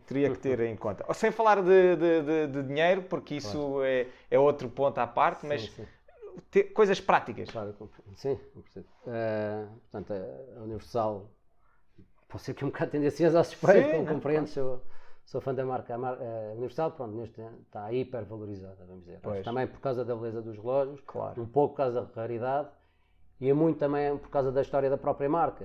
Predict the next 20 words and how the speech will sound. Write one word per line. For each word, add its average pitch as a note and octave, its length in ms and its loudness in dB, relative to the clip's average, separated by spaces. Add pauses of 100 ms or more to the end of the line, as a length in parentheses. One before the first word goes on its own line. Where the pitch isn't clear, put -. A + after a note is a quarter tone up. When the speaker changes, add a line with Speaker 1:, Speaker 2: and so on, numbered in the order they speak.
Speaker 2:
ter A#2 120 -8
Speaker 1:
Uhum. G#2 60 -4
Speaker 2:
sido G#2+ 220 -6
vendida C3 480 2
e A#2 60 0
recomprada, B2 680 0
e G#2 60 -8
depois G#2 240 -10
foi A2 120 -8
por G#2+ 200 -10
grupos G#2+ 260 -6
de A2+ 60 -4
investimento A#2 580 -4
e A2+ 40 -6
não A2 140 -8
propriamente G#2+ 560 -10
casas A2+ 280 -6
de G2 40 -10
relojoaria. A2+ 640 -2 (120)
Speaker 1:
Pois. G#2 200 -14